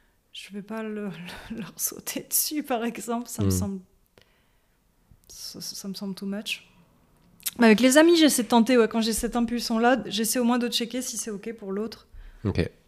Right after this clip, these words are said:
Speaker 1: Je fais une proposition, quoi, alors qu'avant, j'aurais pas fait de proposition, donc, euh,
Speaker 2: D'accord.
Speaker 1: ça chemine.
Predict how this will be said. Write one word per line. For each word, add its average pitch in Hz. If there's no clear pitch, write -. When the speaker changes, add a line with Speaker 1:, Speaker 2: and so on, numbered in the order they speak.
Speaker 1:
Je -
fais 208
une 190
proposition, 190
quoi, 185
alors 185
qu'avant, 196
j'aurais 180
pas 170
fait -
de -
proposition, 196
donc, 185
euh, 175
Speaker 2:
D'accord. 87
Speaker 1:
ça -
chemine. 185